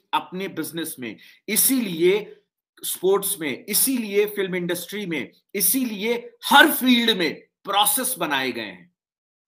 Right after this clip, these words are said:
वो प्रोसेस आपकी मेंटल, ये जो क्लटरिंग है ना, इसको दूर करते हैं। Even स-,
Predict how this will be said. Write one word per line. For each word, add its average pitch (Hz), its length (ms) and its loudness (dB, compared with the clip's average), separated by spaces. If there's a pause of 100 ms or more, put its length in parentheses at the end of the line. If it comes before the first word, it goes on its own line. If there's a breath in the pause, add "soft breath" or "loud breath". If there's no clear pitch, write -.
(1600)
वो 262 160 4
प्रोसेस 254 600 -4
आपकी 185 380 0
मेंटल, 185 520 -2
ये 233 100 -2
जो 214 120 -4
क्लटरिंग 208 600 -2
है 180 80 -2
ना, 190 320 -4 (140)
इसको 190 300 -4
दूर 175 380 -6
करते 113 320 -8
हैं। - 180 -20 (1500)
Even 277 260 -2
स-, - 260 -10